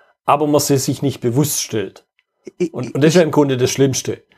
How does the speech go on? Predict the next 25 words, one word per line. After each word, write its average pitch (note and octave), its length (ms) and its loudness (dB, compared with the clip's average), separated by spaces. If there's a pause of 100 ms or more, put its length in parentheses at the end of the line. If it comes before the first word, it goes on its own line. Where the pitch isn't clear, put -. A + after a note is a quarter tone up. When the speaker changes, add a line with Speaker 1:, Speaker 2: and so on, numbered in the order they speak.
(160)
Speaker 2:
Genau, D3 260 2
ich F#3 140 2
stell E3+ 260 2
sie D#3 140 2
für D3+ 180 0
meine, C3+ 480 0
für - 160 -8
meine C3+ 220 0
Freunde. - 380 -4
Ich - 100 -2
stell E3+ 260 2
sie D#3+ 120 0
für - 240 0
all E3 140 4
die E3 160 0
Mitarbeiter D3+ 640 2
da C#3+ 120 -2
draußen. C#3+ 480 0
Ich C3+ 80 -4
stell C#3+ 260 -2
sie C#3+ 140 -2
für - 240 -4
all D3 160 2
die D3 140 -4
Chefs. - 480 -2